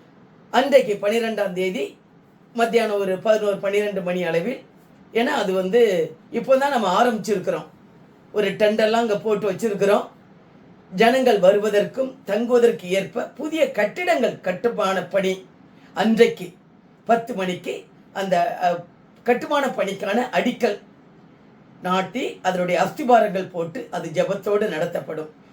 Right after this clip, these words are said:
அதற்கு உங்களை அன்புடன் அழைக்கிறோம். அந்த இடத்துல தேவனுக்காக உங்களை அர்ப்பணம் பண்ணி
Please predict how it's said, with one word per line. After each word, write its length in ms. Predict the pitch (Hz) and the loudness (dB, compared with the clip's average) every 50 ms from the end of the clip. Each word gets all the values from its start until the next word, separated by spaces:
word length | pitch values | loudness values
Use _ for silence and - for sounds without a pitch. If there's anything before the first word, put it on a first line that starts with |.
| _ - - | _ -20 -8
அதற்கு 460 | - 185 190 233 240 - - 320 320 294 | -4 0 2 4 2 2 0 -4 -4 -2
உங்களை 240 | 247 208 202 190 | 0 0 2 2
அன்புடன் 440 | 175 165 175 180 175 180 180 185 180 | 2 0 -2 -2 -2 0 2 2 2
அழைக்கிறோம். 520 | 165 156 165 165 160 - 165 156 156 - - _ - - - - - - - - - - - - - - - - - - - - | 0 -2 -4 -4 -4 -6 -8 -10 -10 -12 -14 _ -20 -20 -20 -20 -20 -20 -20 -20 -20 -20 -20 -20 -20 -20 -20 -20 -18 -18 -12 -2
அந்த 240 | - 214 226 226 208 | 2 2 4 4 4
இடத்துல 480 | 190 180 180 185 - 202 190 220 - - - - - - - - - - - - - - | 4 4 2 2 2 2 2 2 2 0 -6 -16 -20 -20 -20 -20 -20 -20 -20 -20 -18 0
தேவனுக்காக 680 | - 202 233 269 285 302 294 277 233 - - 269 269 277 | 4 6 8 8 6 4 0 -4 -6 -6 -6 -6 -6 -4
உங்களை 340 | 302 285 240 214 190 180 165 | -4 -4 -4 -4 -4 -4 -2
அர்ப்பணம் 460 | 165 180 175 - 214 - 202 202 185 | -4 -4 -6 -6 -6 -4 -4 -4 -6
பண்ணி 380 | 175 170 175 190 247 359 - | -6 -8 -6 -6 -8 -8 -10